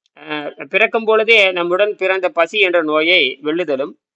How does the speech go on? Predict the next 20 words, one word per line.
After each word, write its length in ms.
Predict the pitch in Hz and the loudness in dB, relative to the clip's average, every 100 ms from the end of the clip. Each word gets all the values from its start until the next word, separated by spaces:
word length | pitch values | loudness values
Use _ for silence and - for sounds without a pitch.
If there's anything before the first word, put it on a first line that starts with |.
| _ _ | _ _
எந்த 300 | 160 220 233 | -10 0 0
உயிருக்கும் 460 | 226 233 226 254 | 2 0 0 -6
தீங்கு 300 | 233 220 214 | -2 -4 -4
செய்யாதது, 600 | 208 185 180 156 135 117 _ | -2 2 2 0 -4 -8 _
எந்த 280 | 147 165 190 | -16 -8 -4
உயிருக்கும் 580 | 190 196 185 226 381 - _ _ _ | -2 -4 -2 -4 -4 -10 _ _ _
தீங்கு 300 | _ 190 180 | _ -6 -6
செய்யாதது 880 | 175 156 151 139 123 127 151 110 - _ _ _ _ _ _ _ _ | -2 0 0 0 -4 -4 -4 -6 -12 _ _ _ _ _ _ _ _
தவமாகும். 720 | 139 - 165 165 143 113 107 _ _ _ _ _ _ | -12 -4 -2 0 -2 -6 -12 _ _ _ _ _ _
தவம் 320 | 165 196 262 | -10 -4 -4
செய்யும் 320 | 247 247 233 | 0 0 2
மாந்தரே 360 | 196 202 208 226 | 2 4 4 2
தம் 180 | 196 185 | 2 -2
இயல்பான 520 | 165 196 196 208 220 | 0 2 4 4 4
கருமத்தில் 420 | 185 175 185 190 | 0 -2 -4 -4
ஈடுபட்ட, 420 | 175 175 170 156 | -2 0 -2 -2
அஹ், 380 | 156 151 139 131 | -2 -4 -6 -10
ஈடு-, 360 | 131 170 180 185 | -6 -4 -2 -4
ஈடுபடுவர்கள், 720 | 165 190 180 170 160 139 131 | -4 -2 2 2 0 -6 -8
ஈடுபடுவார்கள். 840 | 156 190 175 160 143 135 120 117 | -4 -2 0 -2 0 -2 -2 -12